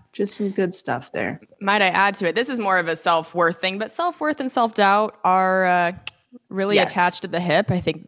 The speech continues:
Speaker 2: they, they do a lot of things together. Um, I
Speaker 1: Yep.
Speaker 2: talk about this on stage where, uh, I say that a friend told me this great quote that said, um, "Once you know your worth, you'll stop giving people discounts."
Speaker 1: Oh,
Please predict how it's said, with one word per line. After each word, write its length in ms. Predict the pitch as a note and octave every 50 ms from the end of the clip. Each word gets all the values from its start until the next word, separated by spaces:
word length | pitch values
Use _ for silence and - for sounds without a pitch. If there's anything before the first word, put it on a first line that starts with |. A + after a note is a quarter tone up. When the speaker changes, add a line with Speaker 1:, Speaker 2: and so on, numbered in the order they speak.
| _ -
Speaker 2:
they, 440 | E3 D#3 D3+ D3+ D#3 D3+ D3+ D3+ -
they 100 | - E3+
do 140 | D#3+ E3 D#3+
a 20 | D3+
lot 140 | D3 C#3 C#3+
of 80 | D3+
things 280 | - - C#3+ C#3+ D#3 -
together. 420 | - D3+ D3 C#3 C3+ D#3 F#3+ G#3 - - - - - - _ -
Um, 80 | E3+ E3+
I 40 | E3+ E3+ G3
Speaker 1:
Yep. 60 | G#3+
Speaker 2:
talk 160 | - G3+ F#3+ G3
about 180 | F#3 D#3+ C3
this 160 | C#3 D#3+ -
on 140 | D#3 D3 D#3+
stage 720 | - - - A#3 A3+ G#3 F3 D#3 D3+ D#3+ E3+ G3 - - - _ -
where, 580 | F3 F3 E3 E3 D#3+ D#3 D#3 D#3 D3+ D3+ D3 -
uh, 560 | D3 D3 D3 D3 D3 D3 D3 D3 D3 C#3+ - C#3+
I 60 | D3+
say 200 | D3+ - D#3+ C#3+
that 180 | C#3 D3 C3+ -
a 60 | -
friend 240 | - - D3+ C#3+ D3+
told 140 | - E3 D3+
me 60 | D#3
this 160 | D3 D#3 -
great 300 | - - D#3+ C#3+ C3+ -
quote 500 | - - - E3 D#3 D3 C#3 C3 - - - _ _ _ _ _ _ _
that 360 | - D#3+ D#3 D3 D3 C3 - -
said, 540 | - - - D3 C#3+ C#3+ C#3+ C#3+ C#3 C#3 C3+
um, 680 | B2+ C#3+ C#3+ C#3 C#3 C#3 C#3 C#3 C3+ C3+ C3 B2+ C#3 - _ _ _ -
"Once 240 | E3 E3 E3 E3 -
you 60 | F3+
know 80 | E3+ D#3
your 180 | D#3 D3 C#3+
worth, 340 | D3+ D3+ C#3+ C#3 C#3 D3+ -
you'll 80 | C#3+ C#3
stop 300 | - - D#3+ D3 C#3 D3+
giving 200 | D3+ C#3 C#3+ C#3+ -
people 240 | D#3+ D3 - -
discounts." 680 | - - A2 - - - - - G2+ - - - - - - - - - - - _ -
Speaker 1:
Oh, 360 | C#4 C4+ C4+ B3+ A3 - -